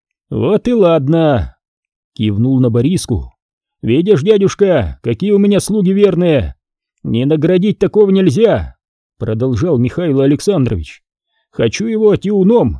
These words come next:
в деревеньку посадить! А где её возьмёшь, деревеньку-то, коль вы с братцем Ерёмой все как есть деревни в Тверском княжестве опустошили? Так я, дядюшка, возьму сельцо Андреевское себе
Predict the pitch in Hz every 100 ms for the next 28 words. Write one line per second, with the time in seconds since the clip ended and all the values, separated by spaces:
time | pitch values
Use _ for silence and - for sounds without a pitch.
0 | - 107 156 160 226 214 196 185 202 208
1 | 160 87 _ _ _ _ _ - 123 117
2 | 190 196 190 185 113 220 170 95 156 202
3 | 214 160 143 123 76 - _ _ _ -
4 | 120 175 214 123 214 196 170 170 190 226
5 | 143 85 67 _ _ _ _ - - 123
6 | 165 165 185 190 107 160 208 180 156 117
7 | 123 156 - 208 139 175 220 175 - 127
8 | 135 175 - 208 170 156 156 120 69 -
9 | _ _ _ _ - - 120 185 202 220
10 | 196 - 196 185 151 151 190 196 185 170
11 | 226 202 175 220 170 - 180 - 165 233
12 | 160 71